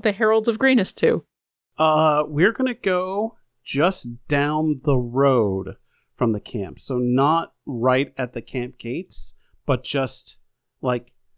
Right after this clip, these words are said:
Speaker 2: just over the hill. So, yeah, you know, we're not just appearing in front of a bunch of people. We're appearing just, just a bit down the road.
Speaker 1: Okay.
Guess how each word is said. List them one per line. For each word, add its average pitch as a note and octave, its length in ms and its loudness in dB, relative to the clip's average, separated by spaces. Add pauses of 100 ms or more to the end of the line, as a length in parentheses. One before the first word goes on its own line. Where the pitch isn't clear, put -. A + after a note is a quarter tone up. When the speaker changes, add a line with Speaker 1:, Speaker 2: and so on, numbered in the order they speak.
Speaker 2:
just - 380 -6 (320)
over B3+ 240 4
the G3+ 160 0
hill. C#3 380 0 (100)
So, B2+ 680 -2 (840)
yeah, - 240 -18 (260)
you E3+ 160 -4
know, C3+ 160 0
we're C#3+ 140 0
not E3+ 240 2
just D#3 160 -8
appearing E3+ 600 0
in C3 120 -2
front C#3+ 220 -2
of B2 300 -6 (380)
a A#2 60 -2
bunch C#3+ 240 0
of C3 60 -6
people. G#2 480 -8 (200)
We're C#3 160 2
appearing C#3 640 0
just, - 320 -12
just - 220 -4
a G#3+ 60 -4
bit E3+ 200 0
down A#2+ 200 -2
the F#2+ 80 -2
road. F#2 200 -8 (880)
Speaker 1:
Okay. G#4+ 200 2